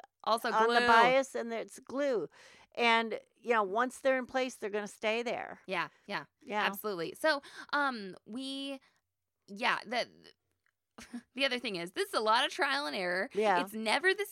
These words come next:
Speaker 1: same. You're always gonna work with a
Speaker 2: Thi-,
Speaker 1: different shoe,
Speaker 2: and this
Speaker 1: okay?
Speaker 2: is something where
Speaker 1: <laughs>
Speaker 2: I, when er, if anyone is threatened by this, don't, because
Speaker 1: Yeah.
Speaker 2: just try.
Speaker 1: Right.
Speaker 2: Just
Speaker 1: You
Speaker 2: try.
Speaker 1: can always rip it
Speaker 2: I
Speaker 1: off,
Speaker 2: mean,
Speaker 1: right?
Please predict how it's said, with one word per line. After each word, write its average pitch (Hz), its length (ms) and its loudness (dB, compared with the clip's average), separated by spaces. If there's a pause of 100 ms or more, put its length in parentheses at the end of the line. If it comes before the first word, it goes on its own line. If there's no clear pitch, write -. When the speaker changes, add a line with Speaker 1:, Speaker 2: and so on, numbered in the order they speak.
Speaker 1:
same. 175 340 -2 (240)
You're 269 120 0
always 294 200 -2
gonna 349 160 -4
work 339 180 0
with 349 120 -4
a 233 60 0
Speaker 2:
Thi-, 196 80 -10
Speaker 1:
different 359 440 2
shoe, 233 360 2
Speaker 2:
and 254 180 6
this 359 260 4
Speaker 1:
okay? 254 320 2
Speaker 2:
is 262 40 0
something 262 480 6
where 233 200 8
Speaker 1:
<laughs> - 20 2
Speaker 2:
I, 226 420 6 (180)
when 208 260 0
er, 196 180 0 (400)
if 185 220 -4
anyone 254 580 0
is 196 180 -4 (120)
threatened 262 520 -4
by 302 300 4
this, 330 600 -2 (600)
don't, 190 460 4 (400)
because 202 420 0
Speaker 1:
Yeah. 190 180 0
Speaker 2:
just 185 480 4
try. 143 560 4
Speaker 1:
Right. 240 300 0 (300)
Speaker 2:
Just 320 540 2
Speaker 1:
You 285 80 -6
Speaker 2:
try. 294 120 -2
Speaker 1:
can 247 80 -2
always 262 240 -6
rip 175 160 -4
it - 80 0
Speaker 2:
I 269 60 4
Speaker 1:
off, 269 40 2
Speaker 2:
mean, 262 540 0 (220)
Speaker 1:
right? 196 220 -6